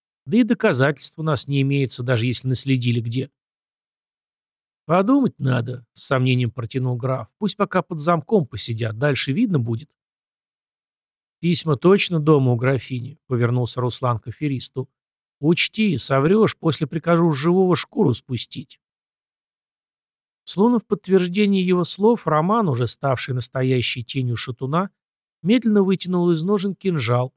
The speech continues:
и, проведя клинком по ладони, принялся проверять заточку ногтем. "Не стали мы в дом лезть, чтобы прислугу раньше времени не насторожить. Они же в полицию побегут, а после так просто уже не влезешь. Там все".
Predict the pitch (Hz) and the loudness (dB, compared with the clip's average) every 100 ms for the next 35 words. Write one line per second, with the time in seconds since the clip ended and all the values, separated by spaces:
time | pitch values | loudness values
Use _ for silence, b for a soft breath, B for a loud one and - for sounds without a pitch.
0 | - 151 - 139 131 123 123 - 135 127 | -6 -4 2 4 4 2 0 2 0 2
1 | 139 120 123 123 120 135 202 220 131 123 | 2 2 2 2 4 4 2 2 0 2
2 | 120 - 147 151 135 117 113 120 120 127 | 2 0 -2 -2 0 2 2 2 0 0
3 | 123 120 107 - 180 190 143 - - 135 | 0 0 -2 -4 -2 0 0 -4 -10 -10
4 | _ _ _ _ _ _ _ _ _ _ | _ _ _ _ _ _ _ _ _ _
5 | _ _ _ _ _ 135 135 - 233 226 | _ _ _ _ _ -2 -2 2 4 4
6 | 214 190 226 208 160 127 - 135 135 147 | 2 4 4 4 2 -2 -4 -2 -2 -2
7 | 135 214 202 147 127 107 117 120 123 120 | -4 -4 0 2 2 -2 -4 0 0 2
8 | 120 127 123 - 135 135 107 110 - 131 | 0 0 -2 -4 -2 0 0 -6 -12 -4
9 | 143 131 117 - 170 220 - 123 - 110 | -2 -2 -2 -2 0 -2 -4 -8 -8 -4
10 | 120 165 220 165 - 147 151 151 151 - | -2 0 -2 -4 -2 -2 -2 -4 -4 -4
11 | 131 123 - 127 123 139 170 202 127 117 | -4 -4 -4 -2 0 2 0 0 -2 -4
12 | - - 151 214 220 - 143 135 | -10 -2 2 2 0 -2 -4 -6